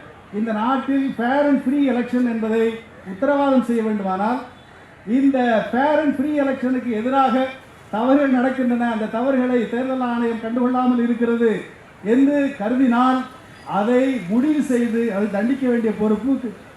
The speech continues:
மக்களுக்குத்தான் உண்டு" என்று முன்னாள் தேர்தல் ஆணையர்களே சொல்கிறார்கள். அப்ப எல்லா இடத்திலையும் பார்த்தால்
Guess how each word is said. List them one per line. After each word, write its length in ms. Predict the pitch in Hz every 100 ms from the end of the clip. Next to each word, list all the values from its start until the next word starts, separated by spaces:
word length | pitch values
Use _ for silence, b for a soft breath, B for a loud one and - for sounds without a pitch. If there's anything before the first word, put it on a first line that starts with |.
| -
மக்களுக்குத்தான் 640 | 180 196 277 277 277 269 254
உண்டு" 240 | 240 233
என்று 460 | 220 233 311 269 180 - - -
முன்னாள் 400 | 180 247 269 254
தேர்தல் 300 | 233 247 247
ஆணையர்களே 480 | 233 233 226 220 214
சொல்கிறார்கள். 520 | 208 180 180 165 151 123 - -
அப்ப 280 | 185 202 196
எல்லா 520 | 175 220 247 269 277
இடத்திலையும் 560 | 262 247 262 294 302 247
பார்த்தால் 420 | 233 202 214 196